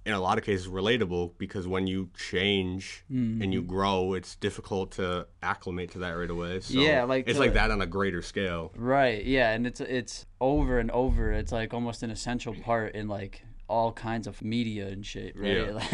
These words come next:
Speaker 2: It's like, or, like, text or literature. Yeah, I just think it's, like, important as well as really cool because it shows that, like, i-, if you're in a bad way, you don't gotta stay in a bad way. You can go to something better. You can find something greater to put yourself to.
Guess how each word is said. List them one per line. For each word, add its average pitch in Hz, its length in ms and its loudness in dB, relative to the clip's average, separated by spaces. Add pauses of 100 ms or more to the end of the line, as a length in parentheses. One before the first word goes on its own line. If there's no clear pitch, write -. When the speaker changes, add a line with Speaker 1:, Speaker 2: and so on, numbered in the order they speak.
(140)
Speaker 2:
It's 143 220 8
like, 131 160 8
or, 123 140 6
like, 104 200 0
text 117 420 -2
or 117 120 0
literature. 110 720 -2
Yeah, 143 260 2
I 127 80 4
just 139 220 -4
think 156 160 0
it's, - 100 -4
like, 139 280 0 (360)
important 151 720 6 (240)
as 123 200 2
well 123 300 4
as 120 160 2
really 143 320 4
cool 120 480 -2
because 117 380 -2
it 120 100 -2
shows 135 380 0
that, 123 240 4
like, 117 320 0 (280)
i-, 147 40 -2
if 135 180 0
you're 165 100 0
in 170 80 0
a 143 40 4
bad 143 280 8
way, 143 180 4
you 139 100 4
don't 127 160 2
gotta 127 180 2
stay 131 280 2
in 117 100 4
a - 20 2
bad 107 320 0
way. 107 200 0
You 117 160 0
can 117 360 0
go 131 240 2
to 131 160 -6
something 117 440 -2
better. 104 320 0
You 113 160 0
can 117 160 -4
find 127 300 2
something 120 360 -2
greater 117 320 0
to 107 80 -4
put 135 240 -2
yourself 110 480 -4
to. 107 340 -6